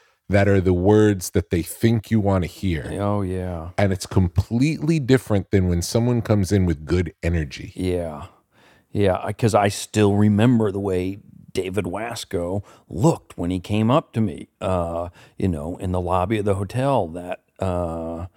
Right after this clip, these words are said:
Speaker 2: you know, that day. And it just, you, I just believed him when he said it seemed really,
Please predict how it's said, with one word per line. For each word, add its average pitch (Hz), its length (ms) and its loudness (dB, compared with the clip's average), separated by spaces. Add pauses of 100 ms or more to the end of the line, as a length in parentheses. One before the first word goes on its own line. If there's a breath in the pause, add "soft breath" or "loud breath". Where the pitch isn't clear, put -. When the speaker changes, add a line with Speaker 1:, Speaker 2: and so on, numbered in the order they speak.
(440 soft breath)
Speaker 2:
you 98 160 0
know, 85 260 -4
that 92 360 -6
day. 110 520 -2
And 95 460 0
it 92 180 -4
just, - 680 -6
you, 92 340 -10
I 82 140 -6
just 92 300 -2
believed 123 500 4
him 85 180 -6
when 92 140 0
he 90 80 0
said 95 280 -6
it 107 100 -6
seemed 98 380 -2
really, 95 540 -8